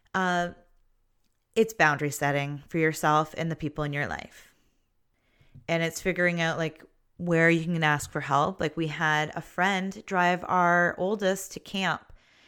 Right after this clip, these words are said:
'cause we're like, "Ah," like, my husband and son were coming home from camp the one day, and then my oldest is going to camp the next day. Like,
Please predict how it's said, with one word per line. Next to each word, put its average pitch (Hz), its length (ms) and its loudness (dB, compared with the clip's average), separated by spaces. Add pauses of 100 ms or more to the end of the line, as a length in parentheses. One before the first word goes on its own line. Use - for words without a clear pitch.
(140)
'cause 180 160 -10
we're 196 100 2
like, 196 240 2
"Ah," 226 420 6
like, 190 240 0 (500)
my 196 80 2
husband 208 360 4
and 208 120 0
son 196 260 4
were 202 120 2
coming 196 320 -2
home 180 520 0
from 175 300 0
camp 170 420 -4
the 180 80 -2
one 175 320 -2
day, 160 560 2 (400)
and 185 180 2
then 185 180 2
my 185 160 0
oldest 214 520 -2
is 180 120 -8
going 180 300 -2
to 185 80 -4
camp 170 520 -2 (200)
the 175 100 0
next 170 280 -4
day. 180 180 4
Like, 170 280 0